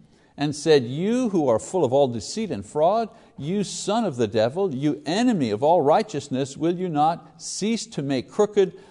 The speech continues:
the straight ways of the Lord? Now behold, the hand of the Lord's upon you, and you will be blind and not see the sun for a time.' And immediately a mist and a darkness fell upon him, and he went about seeking those who would lead him by the hand.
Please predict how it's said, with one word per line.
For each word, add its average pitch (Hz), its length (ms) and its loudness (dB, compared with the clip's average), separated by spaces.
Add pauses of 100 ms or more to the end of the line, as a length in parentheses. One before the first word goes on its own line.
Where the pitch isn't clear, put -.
(180)
the 120 100 0
straight - 760 0
ways 151 440 2 (100)
of 131 460 2
the 117 100 2
Lord? 165 460 4 (300)
Now 160 220 2
behold, 170 460 6
the 143 80 4
hand 190 440 -2
of 127 140 -2
the 131 100 2
Lord's 143 480 2
upon 202 480 -2
you, 127 280 -2 (260)
and 107 200 -4
you 170 120 2
will 185 140 6
be 156 140 2
blind 135 400 4
and 110 140 0
not 156 260 -4
see 156 160 -2
the 131 140 -4
sun 147 420 -2
for 127 260 -2
a 117 60 0
time.' 180 520 -10 (340)
And 147 120 -2
immediately 170 580 0
a 117 80 2
mist 156 380 -4
and 139 140 -4
a 123 60 -2
darkness 135 460 0
fell 131 220 -4
upon 147 360 -2
him, 151 200 -4
and 117 80 -6
he 113 80 -4
went 131 220 -2
about 117 320 0
seeking 165 480 -8
those 131 300 0
who 127 80 -6
would 117 120 -4
lead 139 260 -4
him 135 180 -4
by 110 140 0
the 110 140 -4
hand. 110 380 -12